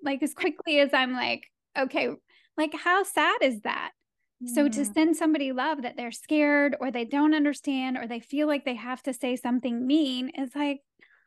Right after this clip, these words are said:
Speaker 1: okay, like, uh, that's the level of consciousness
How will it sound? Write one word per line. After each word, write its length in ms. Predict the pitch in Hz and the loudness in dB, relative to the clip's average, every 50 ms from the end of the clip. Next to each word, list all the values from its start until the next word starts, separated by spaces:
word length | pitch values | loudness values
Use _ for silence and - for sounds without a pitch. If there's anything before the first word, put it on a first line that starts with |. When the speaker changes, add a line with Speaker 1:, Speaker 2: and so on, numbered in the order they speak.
| _ _ _ - | _ _ _ -2
Speaker 1:
okay, 580 | 294 349 392 - 302 339 320 311 302 330 370 392 _ _ - - _ _ _ _ _ _ - - | 0 0 0 -2 -2 -2 0 0 0 -2 -4 -6 _ _ -20 -20 _ _ _ _ _ _ -8 -2
like, 280 | - 285 285 285 - - - | 0 0 0 -2 -4 -4 -4
uh, 120 | 277 - - 269 | -4 -4 -4 -4
that's 480 | 247 277 277 311 330 - - - - | -2 0 0 0 -2 -4 -8 -10 -4
the 100 | - 320 | 0 0
level 560 | 302 277 302 302 320 285 302 302 294 294 285 - | 2 4 4 2 2 2 2 0 2 0 0 -2
of 160 | 262 240 - | -4 -10 -10
consciousness 800 | _ - 294 320 311 302 - 302 277 - 262 - - 247 247 | _ -2 0 0 0 0 -2 -6 -6 -6 -8 -8 -6 -8 -10